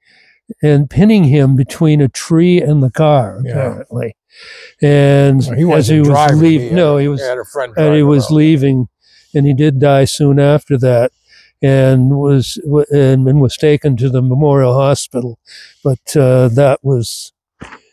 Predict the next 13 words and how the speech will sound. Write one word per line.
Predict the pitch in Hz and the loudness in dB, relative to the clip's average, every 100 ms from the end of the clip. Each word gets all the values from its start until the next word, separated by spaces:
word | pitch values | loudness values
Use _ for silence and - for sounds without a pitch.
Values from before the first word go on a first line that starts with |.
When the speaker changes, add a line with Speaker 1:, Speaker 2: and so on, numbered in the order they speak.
| _ _ _ _ 143 | _ _ _ _ 0
Speaker 1:
that | 139 135 170 | 0 0 -2
was | 147 143 | 0 2
the | 165 151 | 2 2
end | 170 | 2
of | 151 | 2
his | 139 143 139 | 2 0 2
life, | 180 175 143 - - 196 | 2 2 0 -4 -12 -10
as | 160 123 | -6 -6
Speaker 2:
Mm-hmm. | 147 147 | -4 -2
Speaker 1:
indestructible | 165 143 - - 165 - 147 147 147 131 _ _ _ | 0 -2 -4 -2 -2 0 -2 0 0 -2 _ _ _
and | 135 139 | 0 2
as | 127 147 | 2 2
incredible | 131 - 151 151 143 143 | 0 2 2 2 2 0